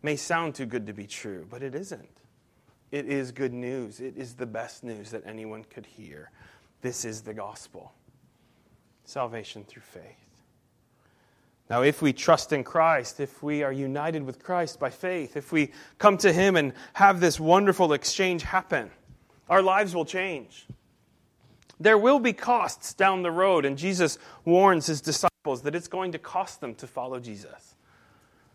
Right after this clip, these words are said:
But salvation itself, the message of salvation is not too good to be true. It is good news. That's why it's called the gospel,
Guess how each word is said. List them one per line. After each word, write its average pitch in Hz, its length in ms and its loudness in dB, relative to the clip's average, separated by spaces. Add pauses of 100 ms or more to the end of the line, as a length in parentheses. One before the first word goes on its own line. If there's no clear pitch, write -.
(340)
But 135 160 -8
salvation 160 600 -2
itself, 147 560 0
the 143 100 -4
message 151 520 -2
of 127 100 -6
salvation 139 500 -2
is 127 140 -6
not 151 260 -8
too 151 120 -12
good 131 220 -10
to 123 60 -12
be 110 120 -12
true. - 340 -18 (1040)
It 127 140 -4
is 170 220 0
good 143 200 -2
news. 139 340 -2
That's - 200 -10
why 143 160 -4
it's 139 120 -8
called 147 300 -4
the 131 80 -6
gospel, 127 640 -6